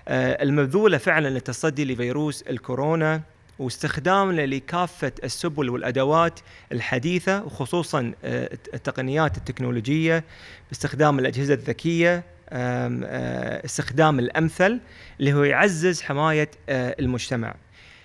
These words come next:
احنا لاحظنا أن الوعي والالتزام اللي، يعني، حطينا ثقلنا عليه منذ بداية الجائحة، والتكاتف اللي كان مشهود بين جميع شرائح مجتمع البحرين، والآن المرحلة القادمة هو التفاؤل الحذر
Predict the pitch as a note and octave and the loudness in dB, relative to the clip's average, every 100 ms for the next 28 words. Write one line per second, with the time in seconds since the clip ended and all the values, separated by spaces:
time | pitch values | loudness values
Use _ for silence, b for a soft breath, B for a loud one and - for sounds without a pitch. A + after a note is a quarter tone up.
0 | B - - C#3+ C#3 G3 F#3 E3 C#3+ C#3 | B -14 -4 0 4 4 4 4 4 4
1 | E3+ D#3 C3+ B2 C3+ A#2+ D#3 E3 E3 - | 2 2 0 -4 -4 -2 -2 -2 -4 -10
2 | - - B2+ B2 B2 B2+ - - B2+ A#2 | -18 -12 -8 -6 -4 -6 -8 -12 -10 -6
3 | B2 B2 B2 - - - - - - E3+ | -6 -6 -6 -10 -18 -20 -14 -12 0 2
4 | E3 C#3+ E3 D#3 B2 C#3 D3+ C3+ D3 B2 | 2 2 0 2 2 2 0 0 -2 -2
5 | B2 C3+ A#2+ A#2 C3+ C3+ - C#3+ C#3+ - | 0 0 -2 -2 -2 -2 -2 -4 -4 -10
6 | _ - - A#2+ - B2 E3 E3+ D3 A2+ | _ -20 -10 -8 -8 -2 2 2 0 -8
7 | - - - - B2 B2 D#3 C#3+ B2 - | -12 -20 -16 -8 -6 -4 -2 -2 -4 -2
8 | D#3+ A#2+ C#3 D3 C3 B2 B B B C3+ | -2 0 0 0 0 -6 B B B -2
9 | D3+ D#3 C#3 C#3 C#3+ A2+ A#2+ - C3+ A#2 | 0 0 0 2 2 0 -6 -4 -4 -4
10 | A#2 - C#3+ D3+ D#3 D3+ B B B B | -6 -6 -2 0 -2 -4 B B B B
11 | B - C#3 C3+ E3+ E3+ C#3+ C#3+ - C3+ | B -4 -2 2 4 4 2 0 0 -2
12 | C3 D3+ C#3+ C#3 B2+ C3 C3+ - - D#3+ | 2 0 2 -2 -2 -4 -4 -4 0 2
13 | - C3 A2+ - B2+ D3 F3+ | 2 0 -4 -6 0 2 2